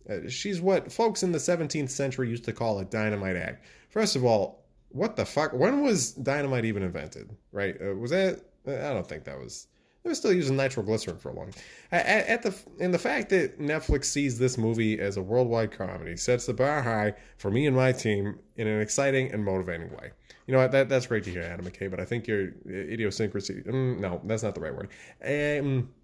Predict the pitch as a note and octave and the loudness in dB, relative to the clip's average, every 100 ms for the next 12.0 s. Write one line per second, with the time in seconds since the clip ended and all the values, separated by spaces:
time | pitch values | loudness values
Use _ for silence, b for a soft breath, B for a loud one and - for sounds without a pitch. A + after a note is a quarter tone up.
0 | - - _ _ _ _ A#2 C3+ D3 D3 | -20 -20 _ _ _ _ -4 -2 -2 -2
1 | D#3 E3 E3 - _ _ _ _ - - | -2 -2 -4 -6 _ _ _ _ -20 -20
2 | - _ - - D#3+ - A3+ - A3+ A3+ | -20 _ -20 -10 -6 0 0 0 0 2
3 | A3 - - A3 C#4+ F#3+ - - - B2+ | 0 -2 0 4 4 4 2 2 -2 0
4 | F#3 F#3+ C3+ - B2+ - A#2 G2 F2+ F#2+ | 2 2 2 2 2 2 -2 -2 -4 -2
5 | G#2 G2 F#2 - _ _ _ _ _ _ | 0 2 0 -4 _ _ _ _ _ _
6 | _ _ - B2 A#2+ B2+ A#2+ F#2 G2+ F#2+ | _ _ -8 -2 2 2 0 -2 0 0
7 | F#2 F#2+ F#2+ G2 F#2+ - G2+ G2 G2 - | 0 0 -2 -2 -4 0 0 0 -2 -8
8 | - - F#3 F#3 D#3+ C3+ A2+ A2 G2 F#2+ | -6 -2 -2 0 2 2 0 -2 -4 -4
9 | F#2+ F2+ - - - - - B B B | -8 -10 -12 -12 -12 -14 -18 B B B
10 | A3+ A3+ G3 F3+ E3+ - F#3 - - - | -4 0 2 2 0 -2 -12 -10 -12 -8
11 | G3+ C4 G#3 F#3+ D#3 C3 A#2 B2+ A#2+ G#2+ | 0 2 4 4 4 2 0 0 0 -2